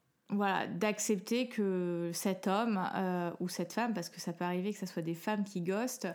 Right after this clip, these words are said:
euh, ne vous répondent plus. Ça va demander de de lâcher, en fait, de lâcher le fait que on mérite une réponse. Bien sûr qu'on mérite une réponse, mais cette personne considère qu'on ne mérite pas une réponse.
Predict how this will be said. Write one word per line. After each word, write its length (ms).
euh, 300
ne 280
vous 160
répondent 340
plus. 220
Ça 260
va 200
demander 960
de 920
de 200
lâcher, 520
en 140
fait, 300
de 100
lâcher 680
le 180
fait 280
que 440
on 60
mérite 500
une 80
réponse. 320
Bien 160
sûr 200
qu'on 120
mérite 340
une 120
réponse, 400
mais 80
cette 240
personne 360
considère 380
qu'on 140
ne 80
mérite 400
pas 140
une 140
réponse. 440